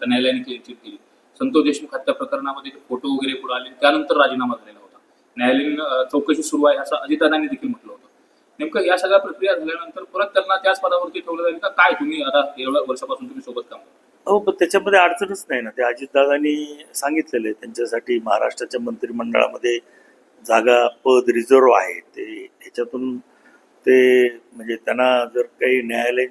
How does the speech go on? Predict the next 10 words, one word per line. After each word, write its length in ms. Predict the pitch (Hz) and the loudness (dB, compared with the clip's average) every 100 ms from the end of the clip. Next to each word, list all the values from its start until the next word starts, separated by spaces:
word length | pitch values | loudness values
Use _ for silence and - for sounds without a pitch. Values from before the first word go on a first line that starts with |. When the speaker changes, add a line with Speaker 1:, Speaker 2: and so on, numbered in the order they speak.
| - | -4
Speaker 2:
चौकशीतून 580 | 123 - 123 131 - 127 | -6 -4 -8 -8 -8 -8
क्लीन 300 | - 127 127 | -4 -4 -4
चिट 200 | - 135 127 | -4 -6 0
मिळाली 320 | 131 131 131 | 2 2 0
तर 140 | - | -4
त्यांचं 380 | 143 139 135 156 | -4 -4 -6 -6
मंत्रिपद 440 | 147 147 151 147 160 | -6 -8 -8 0 0
हे 300 | 147 139 165 - _ _ - | 2 -2 -4 -8 _ _ 2
ठरलेलं 360 | 165 196 147 | 4 4 2
आहे, 120 | 101 | 0